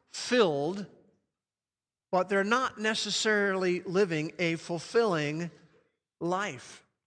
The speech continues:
And here's the amazing truth, that there's an, an, an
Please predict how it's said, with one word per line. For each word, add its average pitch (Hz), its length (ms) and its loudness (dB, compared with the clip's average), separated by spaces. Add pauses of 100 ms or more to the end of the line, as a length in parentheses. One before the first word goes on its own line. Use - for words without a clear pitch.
(1300)
And 208 100 4
here's 330 240 4
the 262 120 2
amazing 226 400 2
truth, 285 320 -2
that 208 300 0
there's 330 260 0
an, 254 120 0
an, 208 240 -4 (300)
an 214 240 0